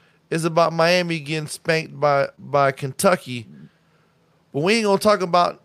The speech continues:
how, how certain teams that are normally in the top twenty-five are playing like boo-boo.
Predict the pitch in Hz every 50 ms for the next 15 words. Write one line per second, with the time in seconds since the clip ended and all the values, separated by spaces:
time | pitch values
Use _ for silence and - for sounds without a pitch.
0 | _ _ _ _ - - 143 143 160 156 160 151 - - _ - - _ _ _
1 | - - - - - 143 143 160 143 147 - - 190 185 175 170 160 - - 165
2 | 180 180 170 147 160 143 139 139 135 131 - - - 113 131 131 143 139 143 156
3 | 170 170 160 160 156 156 143 127 113 - _ _ _ _ _ _ _ _ _ _
4 | _ _ - 147 165 160 151 135 - 165 160 156 - - - 165 160 151 139 -
5 | - 139 147 156 160 160 165 165 160 - _ _ _ _ _ _ _ _ _ -
6 | 120 123 - - 165 151 151 139 135 127 120 110 98 87 80 120 143 160 165 214
7 | 240 262 277 277